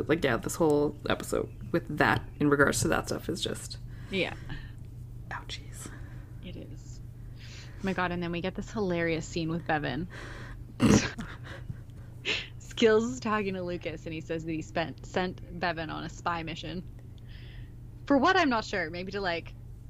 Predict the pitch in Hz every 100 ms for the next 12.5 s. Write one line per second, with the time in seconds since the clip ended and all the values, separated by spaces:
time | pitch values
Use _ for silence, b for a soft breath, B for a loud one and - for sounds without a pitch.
0 | - - - - 175 185 180 196 - 208
1 | 214 226 214 - 214 - 381 - 381 415
2 | 415 - - 214 233 226 170 131 - -
3 | 180 175 104 117 165 127 - - 147 147
4 | 151 131 113 - - - - - 180 165
5 | 123 - - 92 - 147 147 104 - -
6 | - - 110 - 82 90 65 67 - 247
7 | 226 233 233 180 185 196 - - 285 -
8 | 285 277 294 302 220 196 - 233 277 294
9 | 294 285 214 202 220 220 226 214 214 240
10 | 254 277 311 - - - - 220 - 214
11 | - - 269 269 - - - - - 262
12 | 262 233 214 -